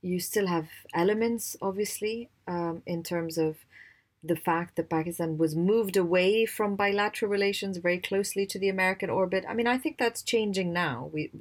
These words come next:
we, we have seen that change in the last few years, and I think we will see more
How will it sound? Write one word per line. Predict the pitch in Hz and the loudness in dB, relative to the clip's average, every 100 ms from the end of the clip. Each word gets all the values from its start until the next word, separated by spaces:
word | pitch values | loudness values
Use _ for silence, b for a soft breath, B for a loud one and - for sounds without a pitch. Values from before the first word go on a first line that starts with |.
| - | -8
we, | 170 165 - _ _ | -2 -2 -4 _ _
we | 165 170 | -2 2
have | 165 190 180 | 2 2 0
seen | - 180 | 0 0
that | 156 147 - | 2 0 0
change | 160 151 147 - | -2 0 -2 -6
in | - 151 143 | -4 -2 -2
the | 139 | -2
last | 147 147 | -2 -4
few | - 151 | -6 -8
years, | 143 143 135 135 - B B B B - | -6 -4 -4 -6 -12 B B B B -4
and | 160 | 0
I | 156 | 0
think | - 165 | 0 0
we | 165 147 | 0 0
will | 151 | -2
see | - 151 | -2 -4
more | 151 147 147 139 143 | -2 0 0 -2 -6